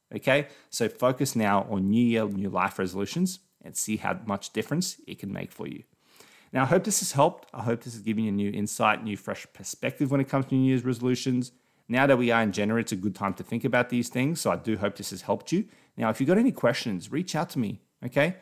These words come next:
Instagram, The Climbing Dietitian, reach out to me, let me know, and we'll have a chat and go from there. As I mentioned a bit earlier as well, if you wanna work with a sports dietitian, if you wanna see how my nutrition programming, my bespoke solutions, my bespoke solutions can actually help you,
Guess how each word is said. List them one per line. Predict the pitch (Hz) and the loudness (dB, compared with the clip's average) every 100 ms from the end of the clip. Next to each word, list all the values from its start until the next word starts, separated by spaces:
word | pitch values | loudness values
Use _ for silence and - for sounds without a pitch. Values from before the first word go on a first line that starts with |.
| _ _ - | _ _ -4
Instagram, | 135 - 135 113 95 | -4 2 2 2 0
The | |
Climbing | - 143 143 | 0 2 4
Dietitian, | 135 156 - 104 | 2 0 -2 -2
reach | 131 151 | -2 0
out | 131 | 0
to | 147 | 2
me, | 120 | 0
let | 120 | 2
me | 120 | 2
know, | 107 | 2
and | 120 117 | 2 0
we'll | 104 | -4
have | 107 110 | -2 -2
a | |
chat | - - 110 | -4 -6 -6
and | 107 | -2
go | 101 | -4
from | - 90 | -2 -2
there. | 95 127 - _ _ - | 0 0 -4 _ _ -4
As | 101 | 0
I | 95 | 0
mentioned | 101 - 104 | 0 -2 -2
a | |
bit | 95 95 | -2 -2
earlier | 98 98 98 | -2 0 0
as | 92 - | -2 2
well, | 131 175 - _ - | 2 2 -6 _ -18
if | 117 | -4
you | 117 | 0
wanna | 117 110 | 2 2
work | 107 120 135 | 2 0 0
with | 123 | -4
a | |
sports | - - 120 | -2 -4 -4
dietitian, | 123 120 135 170 | -4 -6 -6 -6
if | 131 | -4
you | 113 | -2
wanna | 110 | -4
see | - 117 107 | -2 -2 -2
how | - 107 | 0 0
my | 98 104 107 | 2 2 2
nutrition | 110 104 117 - 101 | 0 -4 -8 -8 -8
programming, | - 110 104 104 104 104 | -2 -2 0 -2 -2 -2
my | 92 | -2
bespoke | 92 101 - 104 101 110 | -4 -6 -4 -4 -4 -6
solutions, | - 101 107 - 107 95 - - - - | -6 -4 -4 -4 -6 -6 -14 -20 -20 -2
my | 127 | 0
bespoke | 107 - 117 | 0 0 -2
solutions | - 113 - 113 - | 0 -2 -2 -6 -6
can | 104 | -4
actually | 101 - | -4 -4
help | 95 113 117 | -2 -2 0
you, | 180 | -2